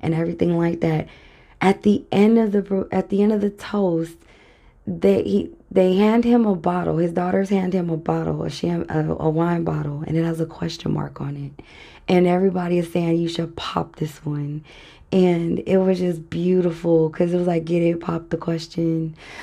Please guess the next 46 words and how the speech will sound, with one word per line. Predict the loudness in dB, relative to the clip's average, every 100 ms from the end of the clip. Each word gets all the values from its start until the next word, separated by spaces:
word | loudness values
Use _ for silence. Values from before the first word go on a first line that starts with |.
| 4
Like, | 4 6
it | 4
was | 4 0
so | 0 0 2 2
cute. | 0 2 2 2
And | 2 2
then | 2
he | 2
got | 2 2
on | 0
one | 0 0 2
knee | 4 4 2
and | 0 -2 -8 -20 -8
he | -2 -2
proposed, | -2 -2 0 2 2 0 0
and | -4
she | -6
said | -4 -4 0
yes, | 0 0 0
and | -2
everybody | -4 -4 -6
screamed, | -8 -6 2 4 4
and | 2
it | 0
was | 0
like, | -2 -2 -4
"Yay!" | -6 -4 -2 -2 -2
And, | -4 -6 -14 -20 -20 -2
you | 0
know, | 0
con-, | 0 0 -2 -6 -18 0
congratulations, | 2 4 2 2 0 0 -4 -6 -2
chill. | 4 6 6 4
Like, | 2 0
it | -2
was | -2
a |
beautiful | -4 -2 -2 -2
moment. | -2 -2 -4 -6 -4
You |
know | -4
what | -2
I | -4
mean? | -4 -6 -10 _ _ _ _ _ -20 _ _ -20 -20 -20 -20 -20 -20 -20 -20 -12 2
All | 4
right, | 4 0 -8